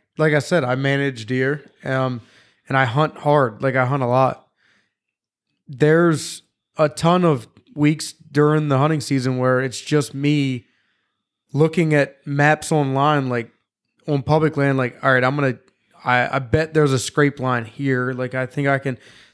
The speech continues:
there's a thicket here, like, or a clear cut. And I'm gonna go hunt here." And, like, I have it in my own mind. I go hunt. How many people nowadays, because of,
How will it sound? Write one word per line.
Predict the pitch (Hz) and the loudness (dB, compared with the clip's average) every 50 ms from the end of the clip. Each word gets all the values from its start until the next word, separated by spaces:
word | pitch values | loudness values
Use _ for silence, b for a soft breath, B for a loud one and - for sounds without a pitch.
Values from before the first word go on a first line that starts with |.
| B B | B B
there's | 135 123 | -6 -4
a | 123 120 | -4 -6
thicket | - - - 160 151 - 131 | -4 0 0 0 0 0 -4
here, | 110 - - 143 143 139 139 139 139 135 | -4 -2 0 2 4 4 6 6 4 4
like, | 127 127 117 113 - _ - - | 2 0 -2 -4 -8 _ -8 -4
or | 127 123 117 113 | -4 -2 -4 -4
a | |
clear | 113 - - 165 156 147 | -6 -4 0 2 2 2
cut. | 127 - 151 147 139 135 135 135 _ b b b b b b b b b b - | 0 0 0 2 2 2 0 -2 _ b b b b b b b b b b -6
And | 139 | -4
I'm | 147 | -2
gonna | 151 151 147 | 0 0 2
go | 139 147 147 147 | 2 4 4 4
hunt | 135 139 143 127 123 | 4 2 0 -2 -4
here." | 123 135 139 139 139 139 135 | -4 -2 0 2 2 2 2
And, | 135 | 0
like, | 127 127 123 | 0 -2 -4
I | 123 120 | -4 -2
have | 127 147 147 143 139 | 0 2 2 2 2
it | 135 131 | 2 0
in | 139 139 | 0 2
my | 135 131 131 131 | 2 2 2 2
own | 139 135 | 2 0
mind. | 131 131 127 131 127 123 | 0 0 0 0 0 -2
I | 120 | -2
go | 123 131 123 | -2 -2 -2
hunt. | 113 123 127 131 127 - - _ _ _ _ _ _ _ _ _ _ _ _ _ _ _ _ _ _ _ _ _ _ _ - | 0 -2 -2 -2 -4 -6 -10 _ _ _ _ _ _ _ _ _ _ _ _ _ _ _ _ _ _ _ _ _ _ _ -20
How | - - - - - - - - 185 | -18 -18 -16 -16 -14 -8 -2 0 2
many | 214 220 233 226 208 | 2 4 4 4 2
people | 160 - - 165 180 180 156 131 127 | 2 2 2 2 2 2 0 -2 0
nowadays, | 120 123 123 127 127 127 123 127 127 127 127 117 | 0 0 0 0 -2 -2 0 0 0 0 0 -2
because | 110 117 123 - - 139 139 135 123 | -4 -8 -10 -6 -2 -2 -2 0 0
of, | 131 123 110 | -2 -4 -6